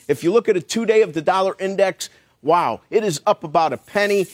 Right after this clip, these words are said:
The dollar index rising here is just a barometer that the temperature of trying to procure dollars through this added volatility we've seen in the last twenty-four hours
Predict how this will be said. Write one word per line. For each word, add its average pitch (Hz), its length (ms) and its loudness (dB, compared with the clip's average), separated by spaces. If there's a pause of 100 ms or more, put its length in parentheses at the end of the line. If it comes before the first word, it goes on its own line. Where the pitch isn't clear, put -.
(260)
The 190 80 2
dollar 247 360 2
index 226 400 0
rising 180 540 0
here 190 220 0
is 147 160 -4
just - 260 -4
a 214 40 2
barometer 175 580 -2
that 160 180 0
the 139 80 -14
temperature 214 640 -4
of 139 160 -6
trying 185 240 -2
to 175 60 -6
procure - 380 0
dollars 180 560 0 (280)
through 208 180 -6
this 170 260 0
added 220 300 2
volatility 185 580 2
we've 165 140 -4
seen 190 180 -6
in 175 60 -2
the 160 80 -2
last 170 280 -4
twenty-four 170 400 -4
hours 160 280 2